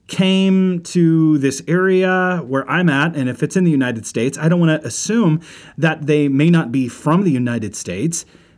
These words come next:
because the chances are they may have been born in the U S, their parents may have been born in the U S, their great-grandparents might have been born in the U S,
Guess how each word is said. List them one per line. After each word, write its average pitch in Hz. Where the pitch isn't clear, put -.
because 170
the -
chances 190
are 220
they 180
may 185
have 160
been 175
born 202
in 170
the 147
U 120
S, 143
their 160
parents 220
may 170
have 135
been 131
born 123
in 117
the 110
U 101
S, 160
their 202
great-grandparents 233
might 147
have 123
been 123
born 117
in 107
the 104
U 98
S, 131